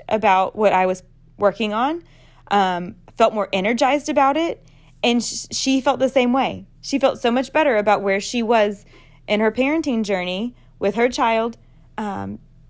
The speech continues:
and so we helped each other. You need, and, and it may not be one person. You may need different people for different arenas of your life,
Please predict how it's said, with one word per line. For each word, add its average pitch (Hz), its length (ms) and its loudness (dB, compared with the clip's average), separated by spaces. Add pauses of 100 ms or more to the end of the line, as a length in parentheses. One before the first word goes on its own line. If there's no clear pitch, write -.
(340)
and 233 160 0
so 254 160 2
we 247 180 0
helped 285 260 -2
each 302 260 0
other. 240 480 0 (300)
You 262 260 0
need, 247 560 -2 (540)
and, 269 160 0
and 277 120 0
it 277 60 0
may 302 140 2
not 311 160 -2
be 311 80 4
one 269 260 0
person. 269 480 -4
You 247 100 0
may 247 200 0
need 285 180 -2
different 247 380 -4
people 247 320 0
for 226 180 -4
different 226 400 -4
arenas 220 400 0
of 202 80 -2
your 196 140 -2
life, 220 480 -2